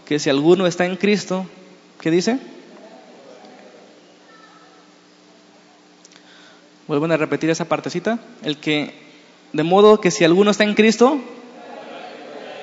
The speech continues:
las cosas viejas, y aquí todas, ¿se dan cuenta? De eso se trata la vida cristiana. Nuevas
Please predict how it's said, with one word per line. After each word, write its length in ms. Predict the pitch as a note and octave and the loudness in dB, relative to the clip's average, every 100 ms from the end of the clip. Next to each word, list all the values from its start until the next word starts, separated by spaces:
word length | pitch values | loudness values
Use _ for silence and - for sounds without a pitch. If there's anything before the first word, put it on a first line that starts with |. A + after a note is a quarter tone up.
| - - - - - - - _ - - - - - - | -18 -20 -20 -20 -20 -20 -20 _ -20 -20 -20 -20 -12 -8
las 180 | C3 | -6
cosas 340 | - D3+ E3+ E3+ | -4 -2 0 2
viejas, 800 | F3+ D#3+ E3 - - - - - - - - - - - - - - - - | 2 2 -2 -4 -12 -14 -16 -20 -20 -20 -20 -20 -20 -20 -20 -20 -20 -20 -4
y 180 | D#3 E3 | 0 2
aquí 380 | C#3+ C#3 E3+ - | 0 -2 -4 -4
todas, 600 | - F3+ G3 A#3+ - - - - - - - - - - - - - - - - - _ - - - - _ _ | 0 2 4 0 -6 -12 -18 -20 -20 -20 -20 -20 -20 -20 -20 -20 -20 -20 -20 -20 -20 _ -20 -20 -20 -20 _ _
¿se 140 | C#3+ | -8
dan 120 | C#3 | -6
cuenta? 360 | C#3+ D#3 D#3 E3 E3 - - - - - | 0 -2 -2 -10 -14 -20 -20 -20 -20 -20
De 160 | - | -12
eso 140 | E3 F3 | -8 -2
se 120 | F3+ | 0
trata 280 | E3 D#3+ F#3 | 0 0 0
la 80 | E3+ | -2
vida 200 | F3+ F3+ | -2 -2
cristiana. 640 | F3 E3 E3 E3+ F3 D#3+ - - - _ _ _ _ _ _ _ _ _ _ - | -6 -8 -6 -6 -6 -8 -12 -20 -20 _ _ _ _ _ _ _ _ _ _ -6
Nuevas 800 | D#3 E3+ F3+ G#3 G#3 F#3 - | 0 2 2 0 -2 -6 -12